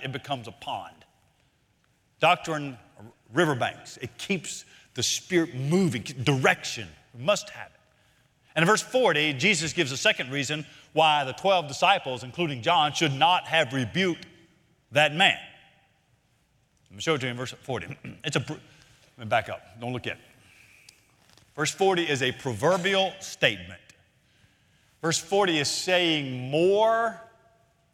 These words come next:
than it appears to be saying at first glance. In verse forty, you don't feel it because it's so positive. In verse forty, Jesus is dividing the world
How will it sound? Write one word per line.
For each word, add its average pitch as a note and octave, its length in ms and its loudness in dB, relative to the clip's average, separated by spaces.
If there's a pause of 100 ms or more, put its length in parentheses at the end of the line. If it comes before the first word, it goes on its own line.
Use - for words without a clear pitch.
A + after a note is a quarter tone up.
(180)
than E3 160 4
it F3 160 4
appears F#3 380 2
to D#3+ 80 -6
be D#3 160 0
saying A#2+ 400 0 (260)
at A2+ 80 -20
first A#2+ 220 -4
glance. - 400 -18 (960)
In C#3 220 0
verse G#3 260 4
forty, A#3+ 460 2
you B2 160 -4
don't G3 180 -2
feel C4 260 0
it D3 80 -2
because C#3+ 280 0
it's C3+ 120 -6
so F#3+ 140 -2
positive. D3 680 2 (1600)
In G#2 60 -14
verse F3+ 180 4
forty, A3 380 4
Jesus G#3 580 2
is D#3 180 0
dividing E3 480 4
the G#3 80 -4
world G3 500 4